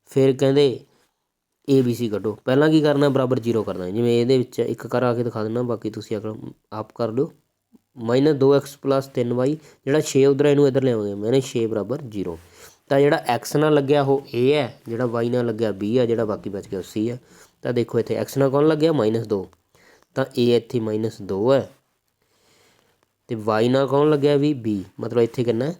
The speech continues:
ਤਿੰਨ, ਤਾਂ ਬੀ ਤਿੰਨ ਹੈ। ਜਿਹੜਾ ਬਾਕੀ ਬਚ ਗਿਆ, ਬਾਕੀ ਕਿਹੜਾ ਬਚ ਗਿਆ? ਮਾਈਨਸ ਛੇ। ਤਾਂ ਆਪਣੇ ਕੋਲੇ ਸੀ ਕਿੰਨਾ? ਮਾਈਨਸ ਛੇ। ਇਸ ਤਰ੍ਹਾਂ ਆਪਾਂ ਕਰ ਸਕਦੇ ਹਾਂ।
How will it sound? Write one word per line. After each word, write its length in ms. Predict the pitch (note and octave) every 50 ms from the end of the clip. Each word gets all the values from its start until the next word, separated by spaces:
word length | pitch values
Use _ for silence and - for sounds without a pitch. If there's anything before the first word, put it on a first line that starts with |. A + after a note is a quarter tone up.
| _ _ _ _ _
ਤਿੰਨ, 220 | A2+ G#2 G#2 A2
ਤਾਂ 140 | B2+ - G#2+
ਬੀ 200 | G2 G#2+ G2+ F#2+
ਤਿੰਨ 340 | - - G2+ G2+ A2+ A#2+ B2
ਹੈ। 80 | A#2
ਜਿਹੜਾ 180 | G#2 A2+ C3 C#3
ਬਾਕੀ 400 | B2+ B2 B2 B2 - - - C#3+
ਬਚ 140 | B2+ A#2 G#2+
ਗਿਆ, 140 | A2 G#2+ G#2
ਬਾਕੀ 280 | A#2 A#2+ A#2+ - C3+
ਕਿਹੜਾ 180 | B2+ C#3+ C#3+ D3
ਬਚ 160 | D3 C#3+ C3+
ਗਿਆ? 140 | C3 D3 D3
ਮਾਈਨਸ 340 | C3+ B2 B2 B2+ C3+ C3 C3
ਛੇ। 240 | - - G2+ E2+ - - - _ _ _ _ _ _ _ -
ਤਾਂ 80 | B2
ਆਪਣੇ 260 | A#2+ A2 A#2+ A#2 G#2+ G2+
ਕੋਲੇ 180 | G#2+ G#2+ G#2+
ਸੀ 280 | G#2+ - - A2+ G#2 G2+
ਕਿੰਨਾ? 260 | G#2+ G#2 G2+ G#2 G2+
ਮਾਈਨਸ 400 | F#2+ G2 G#2 G#2+ G#2+ G2+ - - C#3+ D#3+ - _ _ _ _ _ _ _ _ _ _ -
ਛੇ। 240 | - - G2+ F2
ਇਸ 160 | - G2+ G2+ -
ਤਰ੍ਹਾਂ 220 | - A#2+ A2+ G#2+
ਆਪਾਂ 160 | A2 - G#2+
ਕਰ 140 | - - G#2+
ਸਕਦੇ 240 | - - A2+ A2 A2+
ਹਾਂ। 80 | A2+